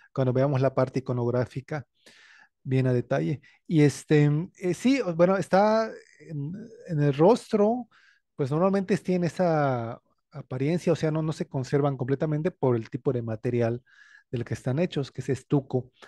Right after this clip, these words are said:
A veces tiene una base, una base de piedra, pero finalmente es un material, este, en que se, que se va destruyendo y desgastando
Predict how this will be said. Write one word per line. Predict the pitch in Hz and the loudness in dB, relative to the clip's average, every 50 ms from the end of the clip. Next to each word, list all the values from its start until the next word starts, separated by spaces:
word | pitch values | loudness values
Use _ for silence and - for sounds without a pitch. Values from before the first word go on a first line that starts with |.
| - _ - | -20 _ -6
A | 156 | -2
veces | 131 131 147 147 - | 2 2 2 2 2
tiene | - 147 147 | 2 2 2
una | 143 143 139 139 135 | 2 2 2 4 4
base, | 131 127 131 123 - 143 131 123 | 4 4 2 2 0 -2 -4 -4
una | 147 139 143 135 | -4 -6 -4 -4
base | 127 127 131 123 - 131 | -2 -2 -2 -4 -4 -6
de | 120 120 - | -6 -6 -6
piedra, | - 131 135 147 165 175 185 180 - | -4 -2 0 0 0 0 -2 -2 -4
pero | - 135 120 120 | -6 -6 -6 -6
finalmente | - 139 131 135 139 135 135 131 127 131 135 127 | -6 -6 -6 -4 -4 -4 -4 -6 -4 -2 -2 -2
es | 120 - - - | -2 -2 -4 -8
un | 127 | -8
material, | 123 120 - 127 117 117 117 117 117 - _ _ _ - - _ _ _ _ _ - | -6 -4 -4 0 0 2 2 0 -2 -4 _ _ _ -20 -20 _ _ _ _ _ -6
este, | 226 147 131 123 113 - - - 147 147 | -4 -2 -2 -2 -2 -6 -8 -4 -4 -2
en | 151 151 | -4 -4
que | 147 151 139 | -4 -6 -6
se, | - - - 139 135 135 139 143 147 156 160 165 170 165 156 - - _ | -4 0 2 2 4 4 4 4 2 2 0 -2 -4 -6 -8 -10 -14 _
que | - - 143 | -12 -12 -10
se | - - 135 123 | -4 0 2 4
va | 131 135 143 143 151 151 _ - | 6 6 6 4 2 0 _ -14
destruyendo | 151 151 135 127 123 - - - 151 151 143 135 131 135 135 139 143 156 | -10 -4 -2 -2 -2 0 0 2 2 4 4 2 2 0 -2 -4 -4 -6
y | 143 | -4
desgastando | 123 120 117 113 - 123 110 - - 131 123 120 120 113 113 107 107 | -2 -2 -2 -2 -2 -4 -4 -2 -2 -2 -2 -2 -2 -4 -6 -6 -6